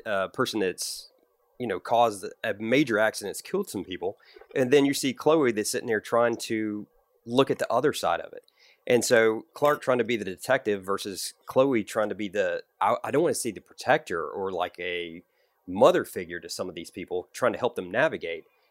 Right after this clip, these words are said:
And that's the thing, that they're just going head to head.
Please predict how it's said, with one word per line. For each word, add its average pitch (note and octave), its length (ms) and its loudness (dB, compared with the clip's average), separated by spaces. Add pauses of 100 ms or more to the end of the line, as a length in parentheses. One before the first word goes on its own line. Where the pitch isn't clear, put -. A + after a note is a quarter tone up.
(200)
And A2+ 180 0
that's D3 180 2
the A2+ 120 -2
thing, B2+ 300 2
that G2 220 -6
they're A#2 120 0
just A#2 180 -6
going A#2 280 4
head G#2+ 200 -8
to F2 60 -8
head. A#2+ 300 2